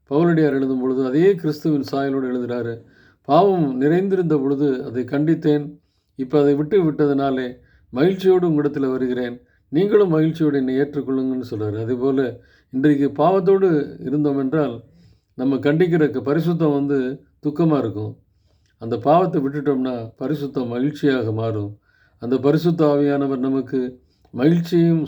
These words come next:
சமாதானத்தையும் தருவாராக. இந்த கிறிஸ்து பிறப்பு காலம்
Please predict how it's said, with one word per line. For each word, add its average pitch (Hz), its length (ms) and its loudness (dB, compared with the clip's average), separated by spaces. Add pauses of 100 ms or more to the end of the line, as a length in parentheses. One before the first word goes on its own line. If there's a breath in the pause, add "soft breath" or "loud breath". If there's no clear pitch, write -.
சமாதானத்தையும் 147 580 0
தருவாராக. 127 720 -4 (360 soft breath)
இந்த - 0 -
கிறிஸ்து 147 460 -2
பிறப்பு 139 340 0
காலம் 135 440 -2